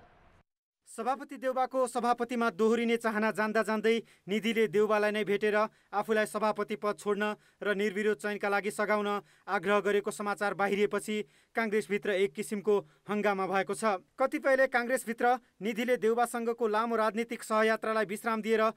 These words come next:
नयाँ गन्तव्य रोज्न लागेको सम्म तर्क गरेका छन्। तर निधिले सार्वजनिक रूपमा मुख खोलेका छैनन्, सभापति देउवासँग सम्बन्ध बिगारेका पनि छैनन्। अहिले पनि संस्थापन पक्षका महत्त्वपूर्ण भेला, बैठक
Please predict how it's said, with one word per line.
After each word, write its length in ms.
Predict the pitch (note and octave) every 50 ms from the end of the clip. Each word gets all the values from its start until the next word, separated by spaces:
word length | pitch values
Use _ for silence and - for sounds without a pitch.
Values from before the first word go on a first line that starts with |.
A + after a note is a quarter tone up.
| _ _ _ - E3+
नयाँ 220 | F#3+ G#3+ A3+ G#3
गन्तव्य 480 | D#3+ G3 G#3+ G#3 - A3+ G3 F3+ A3+ G#3+
रोज्न 340 | F#3+ G#3 G#3+ F#3 A3 A3
लागेको 380 | G#3 G#3 G#3 G3+ G#3+ G3+ A3+ A3
सम्म 260 | - A3+ A3 G#3 G#3+
तर्क 260 | G#3 - G#3 G3 -
गरेका 340 | G#3+ F3+ G#3 G3+ G3+ - A3
छन्। 280 | G#3+ - A#3+ G#3+ G3+ - _ _ _
तर 240 | - G#3+ G#3 G#3 F#3
निधिले 340 | G3+ G#3 E3+ G#3 G3 G#3 G3+
सार्वजनिक 640 | - G#3 G3 G3+ F3+ F#3 G3+ A#3 A3+ A#3 A3+ -
रूपमा 240 | G#3+ A3 - G#3+ G#3+
मुख 200 | G3 G3 A3 G#3+
खोलेका 360 | - - G#3+ G#3 G#3+ - G#3+
छैनन्, 380 | G#3+ - A3 A3 G#3+ B3 B3+ C4+ - - - _ -
सभापति 480 | - A3+ G#3 G#3+ G#3 G3 G#3 G#3 G#3
देउवासँग 640 | E3 D3 G3+ G#3 G#3 G#3 - - G#3+ G3+ G#3 G#3+ G3+ - _ _ -
सम्बन्ध 440 | - - C4+ B3 A#3+ B3 A#3 A3+ A#3+
बिगारेका 520 | A3+ E3 G#3 F#3+ G#3+ G#3+ G3 G3+ G#3 G3+
पनि 180 | G3 G3+ G3 G3+
छैनन्। 400 | G3 G#3 A3 G3+ G#3+ G#3 G3 G3+ - _ _ _ - -
अहिले 240 | G3 G#3+ G3+ G#3
पनि 240 | G3+ G#3 G3+ G3+ G3+
संस्थापन 480 | - - G#3 - - G#3 G3 - G#3 F#3+
पक्षका 420 | - G#3 F#3 - A3 G#3 - G#3
महत्त्वपूर्ण 560 | F#3+ F#3+ G3+ G#3 - A3+ - G#3 A3 A3 A3
भेला, 320 | G#3 G#3 G#3+ G#3+ A3+ A3+ A#3
बैठक 440 | D#3+ F#3+ G#3 G#3 - A#3 A3+ -